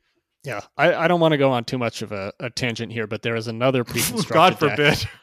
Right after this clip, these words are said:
Speaker 1: There's another pre-constructed deck from Scourge, uh, that features Scornful Egotist. It's a blue and red converted mana cost matters.
Speaker 2: I had this one. I had this
Speaker 1: deck.
Speaker 2: one.
Speaker 1: <laughs> I think you did, yeah.
Speaker 2: <laughs> It was so bad.
Speaker 1: Yeah, we, we gotta, we gotta recreate these and,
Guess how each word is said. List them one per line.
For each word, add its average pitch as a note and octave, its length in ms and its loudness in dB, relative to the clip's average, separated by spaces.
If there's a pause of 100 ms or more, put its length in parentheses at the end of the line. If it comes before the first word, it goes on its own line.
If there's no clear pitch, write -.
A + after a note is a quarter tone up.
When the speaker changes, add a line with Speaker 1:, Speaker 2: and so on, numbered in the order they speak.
(160)
Speaker 1:
There's E3+ 220 8
another G3+ 300 8
pre-constructed D#3 800 2
deck A#2+ 260 2
from A#2+ 240 -2
Scourge, A#2+ 680 0 (120)
uh, A2 420 -2
that B2 240 0
features C#3+ 400 0
Scornful A#2 440 -6
Egotist. A2 500 -10
It's A2+ 120 -12
a A#2 40 -8
blue C3 360 2
and A#2+ 180 -2
red A2+ 420 -4 (140)
converted B2 440 0
mana A2 240 -2
cost - 440 -10
matters. G2 580 -10 (120)
Speaker 2:
I G3+ 140 2
had G#3+ 260 6
this D#3 200 -2
one. G2+ 240 -4
I D#3 160 2
had G3+ 180 6
this C#3 100 0
Speaker 1:
deck. - 160 6
Speaker 2:
one. F2+ 140 -10
Speaker 1:
<laughs> - 60 -12
I E3 100 2
think G#3 260 -4
you G3+ 100 -2
did, F#3 280 4
yeah. C#3 380 -2
Speaker 2:
<laughs> - 80 -14
It D#3+ 100 -12
was G#3+ 180 -10
so F3+ 380 -8
bad. D#3+ 380 -4 (440)
Speaker 1:
Yeah, A#2+ 200 -2
we, F3 180 4
we F#3+ 180 4
gotta, D#3+ 520 8
we D#3 120 -4
gotta C#3 200 4
recreate B2 520 -2
these G#2+ 240 -10
and, F#2 280 -14